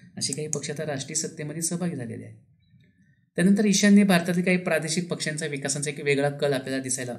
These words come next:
अ, दिसतो. त्यातून राजकीय पक्षांनी फुटीरतेच्या मागण्या सोडून दिल्या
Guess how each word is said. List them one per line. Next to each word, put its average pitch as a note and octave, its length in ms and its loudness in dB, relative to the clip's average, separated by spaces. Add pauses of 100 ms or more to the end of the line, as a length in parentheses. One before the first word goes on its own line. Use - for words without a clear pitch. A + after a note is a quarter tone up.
(160)
अ, G#2+ 120 -12
दिसतो. - 560 -6 (680)
त्यातून A#3 300 0 (260)
राजकीय E3+ 420 0
पक्षांनी G#3 420 2 (160)
फुटीरतेच्या F#3 600 2
मागण्या D#3 320 -2
सोडून D3 320 -4
दिल्या A2 260 -4